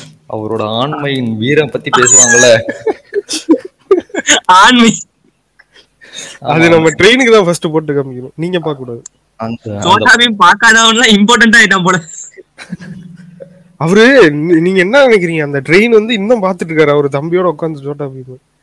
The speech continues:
Speaker 2: சோட்டா பீமா?
Speaker 1: நீங்க
Speaker 3: நீங்க
Speaker 1: எங்க
Speaker 3: ஒரு
Speaker 1: போனாலும்
Speaker 3: வீட்டுக்கு
Speaker 1: இவரு
Speaker 3: போனாலே
Speaker 1: வந்து, நீங்க எங்க போனா இந்த வா-, இந்த ஆளு வந்து அப்படியே ஒரு, ஒரு மாதிரி அஃபண்ட் ஆகி யாரையோ ஒருத்தரை போட்டு தாக்க, தாக்க, தாக்கிடணும் அப்படின்னு சுத்திக்கிட்டு இருக்காரு. போன, போனதுல
Speaker 2: ட்ரெயின்னால
Speaker 1: அப்படிதான்.
Speaker 2: பாதிக்கப்பட்டிருக்காரு அவரு.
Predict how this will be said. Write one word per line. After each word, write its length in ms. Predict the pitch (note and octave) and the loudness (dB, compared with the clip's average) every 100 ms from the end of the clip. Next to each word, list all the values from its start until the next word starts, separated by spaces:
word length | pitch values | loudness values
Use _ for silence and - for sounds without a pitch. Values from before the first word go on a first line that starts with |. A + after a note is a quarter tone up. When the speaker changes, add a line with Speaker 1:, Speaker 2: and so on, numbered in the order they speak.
| _ - | _ -12
Speaker 2:
சோட்டா 400 | E3 F#3+ F3 E3+ | -4 -2 0 2
பீமா? 320 | D#3 D3 D3 D3+ _ _ | 0 -2 -4 -6 _ _
Speaker 1:
நீங்க 180 | C#3 C#3 | -16 -6
Speaker 3:
நீங்க 120 | D#3+ | 0
Speaker 1:
எங்க 100 | D#3 | 0
Speaker 3:
ஒரு 100 | C#3+ | 0
Speaker 1:
போனாலும் 180 | F3+ F#3 | -2 -2
Speaker 3:
வீட்டுக்கு 240 | G3 E3 D3 | -2 -4 -4
Speaker 1:
இவரு 60 | |
Speaker 3:
போனாலே 260 | C#3+ D#3+ D#3 | -4 -2 -2
Speaker 1:
வந்து, 460 | E3 D#3+ D3+ D#3 - _ _ _ - | -2 -4 -8 -14 -20 _ _ _ -10
நீங்க 200 | A2+ A2+ | -6 -6
எங்க 180 | C#3+ | -6
போனா 200 | E3 D#3+ | -8 -8
இந்த 240 | F3+ C#3+ B2 | -8 -6 -4
வா-, 220 | B2+ C3+ | -4 -2
இந்த 200 | B2 C#3 | 0 0
ஆளு 120 | C#3+ | 0
வந்து 240 | D#3 D#3 C3+ | -4 -4 -4
அப்படியே 280 | B2+ F3 | -4 -4
ஒரு, 280 | D3+ A#2+ A2+ | -4 -6 -6
ஒரு 140 | G#2+ A#2+ | -8 -8
மாதிரி 260 | C3+ - | -10 -4
அஃபண்ட் 380 | B2 - F3+ F3+ | -4 -4 -6 -4
ஆகி 440 | F3+ F3+ D#3+ D#3 | -4 -4 -4 -2
யாரையோ 340 | B2+ B2 D#3 F#3+ | -4 -4 -4 -4
ஒருத்தரை 300 | E3 C3+ A#2+ | -4 -8 -10
போட்டு 200 | D3+ D3+ | -12 -6
தாக்க, 280 | A#2+ D3+ D#3+ | -4 -4 -6
தாக்க, 380 | D#3+ - - | -12 -12 -4
தாக்கிடணும் 420 | D#3 D#3+ D3+ D3+ B2+ | -4 -4 -6 -6 -6
அப்படின்னு 260 | C#3+ D#3 | -6 -8
சுத்திக்கிட்டு 340 | C#3 D#3 C#3 A#2+ | -10 -6 -8 -4
இருக்காரு. 320 | A2+ A2 A2+ | -4 -2 -4
போன, 380 | - C#3 D#3+ D#3+ | -6 -6 -4 -6
போனதுல 40 | |
Speaker 2:
ட்ரெயின்னால 600 | - D#3 F#3 A#3 A3+ A#3 | -4 0 0 2 2 2
Speaker 1:
அப்படிதான். 100 | G3+ | 2
Speaker 2:
பாதிக்கப்பட்டிருக்காரு 720 | D3+ F#3 A#3 G3 D#3+ D#3 D#3+ | 2 2 0 -2 0 0 2
அவரு. 240 | D3 C#3+ | 2 -2